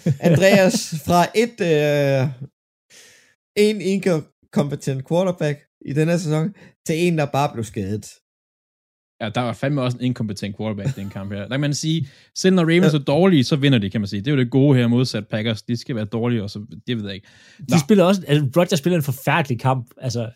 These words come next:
Speaker 3: jeg kunne
Speaker 2: Ja,
Speaker 3: bruge meget
Speaker 2: det,
Speaker 3: tid på at
Speaker 2: det
Speaker 3: tale. Og den offensive linje, det var der mangler Bakhtiari, hvor de star-, starter Zach Tom, som spiller fantastisk. Altså, der er mange ting, vi går i dybden med, hvor Packers egentlig er dårlige, men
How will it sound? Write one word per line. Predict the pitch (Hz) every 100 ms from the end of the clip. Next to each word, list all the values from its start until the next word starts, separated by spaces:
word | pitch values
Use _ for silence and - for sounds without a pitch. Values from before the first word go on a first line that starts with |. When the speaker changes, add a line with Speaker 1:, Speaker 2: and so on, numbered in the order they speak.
| -
Speaker 3:
jeg | 139
kunne | 139
Speaker 2:
Ja, | 135
Speaker 3:
bruge | 131
meget | 160
Speaker 2:
det, | 131
Speaker 3:
tid | 165
på | 147 151
at |
Speaker 2:
det | 139
Speaker 3:
tale. | 143 110 - - -
Og | 147 135
den | 139
offensive | 147 156 143 143
linje, | 120 131 175 214 127
det | 135
var | 127
der | 127
mangler | 147 151
Bakhtiari, | 131 120 135 143 160
hvor | 117
de | 110
star-, | - 143 151
starter | 123 143 151
Zach | - 113 -
Tom, | 135 147
som | 139
spiller | - 143 139
fantastisk. | 131 107 139 139 113
Altså, | 117 107
der | 113
er |
mange | 120 120 156
ting, | - 151
vi | 117 107 _ _ _ -
går | 120
i | 104
dybden | 147 139
med, | 120
hvor | 113 110
Packers | 131 135 -
egentlig | - 117 107 110 -
er | 110 -
dårlige, | 107 147 143 117
men | 107